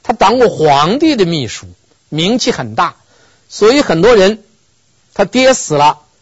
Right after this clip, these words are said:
想请袁枚为他爹写个碑文，写个墓志铭。那袁枚当然来者不拒，但是有一条，拿银子来，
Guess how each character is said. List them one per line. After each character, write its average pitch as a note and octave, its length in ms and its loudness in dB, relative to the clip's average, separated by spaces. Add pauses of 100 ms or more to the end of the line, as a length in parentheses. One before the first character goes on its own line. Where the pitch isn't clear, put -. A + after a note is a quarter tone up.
(220)
想 F#3 360 -4
请 D3+ 240 -6
袁 C3+ 240 -2
枚 E3 180 0
为 F3+ 160 2
他 C#3 140 -2
爹 E3 480 0 (400)
写 - 440 -2
个 A#2+ 100 -2
碑 F3 220 2
文， C3+ 260 -2 (360)
写 B2+ 200 -2
个 C#3 100 -2
墓 F#3 180 2
志 F3 120 0
铭。 A2+ 180 0 (1300)
那 C3 100 -2
袁 C3+ 200 2
枚 C#3 140 0
当 C3 180 0
然 A#2 180 -2
来 A#2+ 180 0
者 B2 120 -2
不 A2+ 120 -4
拒， A2 220 -10 (320)
但 D3 140 0
是 C#3 80 2
有 A2 140 0
一 B2 80 0
条， F#2 300 -10 (300)
拿 A#2 220 -2
银 A2 280 -4
子 A#2 80 -8
来， E2+ 200 -10